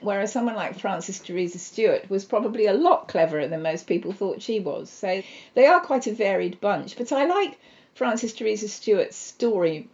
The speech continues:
very much, I think, because she was a very distant relative, as you can tell from the surname, of the ruling Stuarts. And her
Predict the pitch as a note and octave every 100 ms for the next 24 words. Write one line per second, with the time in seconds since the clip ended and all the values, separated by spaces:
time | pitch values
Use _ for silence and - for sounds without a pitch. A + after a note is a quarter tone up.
0 | _ - G3 G#3 G3+ F#3 F#3 - - E3+
1 | F3 D3 - F#3+ - A#3 A3+ - - -
2 | - C#4+ D#4 G3+ G3 - A#3 F3+ F#3+ -
3 | D3+ G3+ E3 - - E3 F3 E3+ F3 A3+
4 | D#3+ - - - E3 D#3 D#3 - G3 -
5 | F#3 E3 D#3 - D3+ D3 - E3 E3+ D#3+
6 | G3+ G3 D3+ D#3 - E3 D3+ A#2 - -
7 | - - - F#3 F3+ G3 G#3 G3